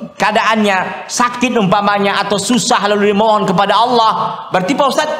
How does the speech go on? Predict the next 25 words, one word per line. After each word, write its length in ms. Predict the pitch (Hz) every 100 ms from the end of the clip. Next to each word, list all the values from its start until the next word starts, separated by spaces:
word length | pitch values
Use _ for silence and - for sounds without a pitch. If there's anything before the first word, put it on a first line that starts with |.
| - -
apakah 400 | 220 254 262 247
orang 160 | 240
itu 160 | 233 247
dianggap 240 | 240 233
tidak 200 | - 220 214
sabar?" 220 | 233 220 -
Tidak. 300 | 427 - - - - - _ _ - _
Itu 240 | 277 302 453
orang 320 | 330 277 269
yang 120 | 247
sabar. 440 | 220 233 220 226 180 120 - - - - - _ _
Orang 320 | - 151 262 285
yang 80 | 277
sabar 320 | 254 262 269
itu 160 | 262 339
jangan 240 | 294 254
dianggap 400 | 233 233 247 -
dia 160 | 247 254
menyerah 400 | 233 240 233 196
gitu 240 | 214 214
aja, 240 | 285 262 180
enggak 300 | 202 190 143
ya. 180 | 107 92 - - - - - -
Jangan 300 | 180 240 240
dianggap, 320 | 226 220 285